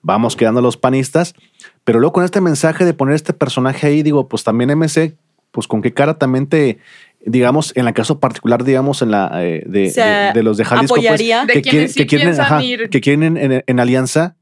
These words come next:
Speaker 1: con este tipo de acciones, pues, ¿cómo pueden conseguir o, o seguir, pues, en esa postura, no?
Speaker 2: Híjole, pues es que también hay mucho que criticarle en lo local a M C, ¿no? O
Speaker 1: Bueno,
Speaker 2: sea,
Speaker 1: pues, y, y ya iremos a eso.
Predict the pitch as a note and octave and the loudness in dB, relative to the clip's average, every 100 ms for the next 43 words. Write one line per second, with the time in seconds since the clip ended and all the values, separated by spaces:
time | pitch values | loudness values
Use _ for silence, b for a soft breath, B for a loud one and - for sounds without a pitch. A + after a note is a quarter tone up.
0 | _ _ _ - A#2 A#2 - C#3+ D#3 - | _ _ _ -4 -2 -2 -4 0 0 0
1 | C3 C3 E3 C3 - B2 B2+ C#3 D3 C#3 | 0 0 -2 -4 -2 -2 0 -2 -2 -2
2 | A2+ G#2 A#2 C3 A#2+ G#2+ A#2 A2 A#2+ G#2+ | -4 -4 -4 -6 -6 -2 0 0 -2 2
3 | C3 D#3+ - D#3 D#3+ B B B - G#2+ | 0 0 0 0 0 B B B -4 -2
4 | A2+ D#3+ D3 G2+ - E3+ C3 C#3+ - _ | 0 -2 -4 -8 0 2 2 -2 -4 _
5 | _ _ _ _ _ _ _ _ _ _ | _ _ _ _ _ _ _ _ _ _
6 | _ - A#3 A#3 G3+ F#3+ G3+ G#3 G3+ A#3+ | _ -8 -4 -2 -2 -4 -4 -6 -4 -4
7 | A#3 A#3 G#3 G#3 G#3 G#3 G#3+ A3 A3+ A3 | -4 -4 -6 -4 -6 -6 -4 -4 -4 -4
8 | A3+ A#3 A3+ A3 G#3 G3 F#3 G3+ G#3 F#3+ | -6 -6 -6 -8 -4 -4 -2 0 0 -2
9 | F3+ G3 F#3+ G3 F#3+ G3 F#3 F#3+ F3 F#3 | -2 0 0 0 -2 -4 -6 -6 -6 -4
10 | A#3 C4+ A3+ F#3 F3 - C3 E3+ E3 D#3+ | 0 0 2 0 -2 -2 2 2 2 2
11 | F3 F3 E3 E3+ E3+ F#3+ - D#3 | 2 2 2 2 2 0 0 -2